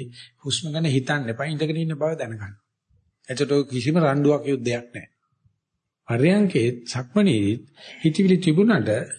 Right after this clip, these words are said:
මං ඇවිදින බව දන්නවද කියලා පොඩ්ඩක් බලන්න. මම දැන් ඉඳගෙන නෙවෙයි. මම මේ ඇවිදිමින් ඉන්න බව දන්නවනම් හිතවිලි වලට ප්‍රශ්නයක් නැහැ. අන්නේ වගේ සරල ක්‍රම වලින් මේක ප්‍රත්‍යක්ෂණය කරගත්තොත්, උරගා බැලුවොත්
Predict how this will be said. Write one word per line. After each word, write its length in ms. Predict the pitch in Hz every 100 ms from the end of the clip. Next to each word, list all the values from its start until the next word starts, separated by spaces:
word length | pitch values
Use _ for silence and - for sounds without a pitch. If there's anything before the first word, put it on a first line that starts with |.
| - _
මං 180 | 151 139
ඇවිදින 420 | 139 131 151 175
බව 200 | 180 185 190
දන්නවද 360 | 185 185 180 170
කියලා 220 | 170 185
පොඩ්ඩක් 240 | 147 156
බලන්න. 240 | 170 110 127
මම 180 | 131 139
දැන් 180 | 127 120
ඉඳගෙන 320 | 113 127 127
නෙවෙයි. 420 | 113 123 104 87 156 - _ _ - - - -
මම 160 | 135
මේ 200 | 156 160
ඇවිදිමින් 460 | 117 131 147 170 185
ඉන්න 160 | 180
බව 160 | 185 196
දන්නවනම් 500 | 180 190 208 247 285
හිතවිලි 340 | 214 - 240 247
වලට 180 | 247
ප්‍රශ්නයක් 360 | 262 240 214 294
නැහැ. 220 | 330 - - _ _ _ _ _ _ _ _ _
අන්නේ 220 | 139 180
වගේ 180 | 196 196
සරල 340 | - 135 160 202
ක්‍රම 240 | - 170
වලින් 260 | 185 196 202
මේක 180 | 185 185
ප්‍රත්‍යක්ෂණය 640 | 180 160 190 180 - 170
කරගත්තොත්, 500 | 156 143 120 113 117 143
උරගා 320 | 143 165 165
බැලුවොත් 460 | 143 175 196 165